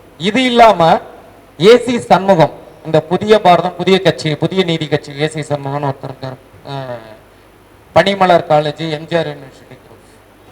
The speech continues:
அவங்களுக்கு வந்து சென்னையில மெடிக்கல் காலேஜ் இருக்கு, பிளஸ் வந்து வேலூர், அரக்கோணம், காஞ்சிபுரம் சைடுல இருக்கு.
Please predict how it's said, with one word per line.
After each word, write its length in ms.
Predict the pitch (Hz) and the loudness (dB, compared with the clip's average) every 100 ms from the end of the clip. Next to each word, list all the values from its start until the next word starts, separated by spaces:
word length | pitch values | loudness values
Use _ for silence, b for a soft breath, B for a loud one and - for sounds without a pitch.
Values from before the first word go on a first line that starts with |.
| - | -2
அவங்களுக்கு 460 | 139 202 226 220 190 | 4 4 4 0 0
வந்து 220 | 202 220 | 2 2
சென்னையில 520 | - 180 214 220 202 | 4 4 6 8 8
மெடிக்கல் 440 | 190 165 175 180 165 | 8 6 2 2 4
காலேஜ் 300 | 151 147 147 | 4 2 -6
இருக்கு, 260 | 143 202 - | -8 -8 -2
பிளஸ் 160 | 156 156 | -2 0
வந்து 280 | 147 160 | 0 0
வேலூர், 420 | 151 160 165 165 160 | 4 4 6 4 4
அரக்கோணம், 640 | 143 156 156 151 151 - | 4 4 2 -4 -6 0
காஞ்சிபுரம் 440 | 151 160 160 147 127 | 0 0 0 2 4
சைடுல 300 | 131 120 117 | 2 2 0
இருக்கு. 280 | 113 110 | -4 -12